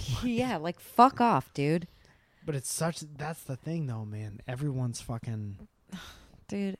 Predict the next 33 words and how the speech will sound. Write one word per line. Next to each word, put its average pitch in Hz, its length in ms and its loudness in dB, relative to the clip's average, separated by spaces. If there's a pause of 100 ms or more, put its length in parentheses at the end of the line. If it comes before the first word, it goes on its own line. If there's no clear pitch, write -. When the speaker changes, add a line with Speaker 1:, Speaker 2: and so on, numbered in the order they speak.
Speaker 1:
everyone 147 360 6
has 127 180 0
an 117 100 -2
attitude. 127 460 2
Speaker 2:
Come 233 180 8
off 156 280 8
it. 117 160 2 (580)
Speaker 1:
But 156 320 -2 (160)
Speaker 2:
is 165 160 -4
what 156 160 6
I 135 140 6
say. 120 460 -2 (200)
Speaker 1:
it 151 160 2
literally 165 520 4
doesn't 117 300 0
matter. 113 360 -2
And 185 260 4
the 175 220 2
thing 277 220 4
you 254 100 0
gotta 214 200 4
realize, 175 520 0
it 165 260 -4
took 175 180 0
me, 170 120 0
like, 147 240 -4
five, 151 240 -4
six - 260 -6
years 147 240 0
to 135 100 -6
realize 147 460 -2
that, 131 180 -10
like, 120 280 -6